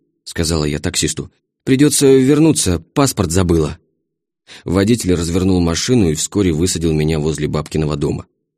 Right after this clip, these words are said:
Я протянула ему деньги. "Спасибо". "Вы что же, не поедете?" спросил он. "Задержусь".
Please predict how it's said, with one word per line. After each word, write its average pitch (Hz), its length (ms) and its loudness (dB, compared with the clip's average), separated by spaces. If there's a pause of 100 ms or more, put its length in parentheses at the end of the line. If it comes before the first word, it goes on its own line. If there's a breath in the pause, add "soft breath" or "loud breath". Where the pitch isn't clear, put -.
(200)
Я 139 160 0
протянула 98 460 2
ему 82 220 0
деньги. 73 400 -4 (600)
"Спасибо". 127 520 -2 (760)
"Вы 82 400 0
что 80 200 -2
же, 73 100 -6
не 76 120 -2
поедете?" 104 680 0 (200)
спросил 82 460 -4
он. 73 180 -8 (560)
"Задержусь". 165 720 0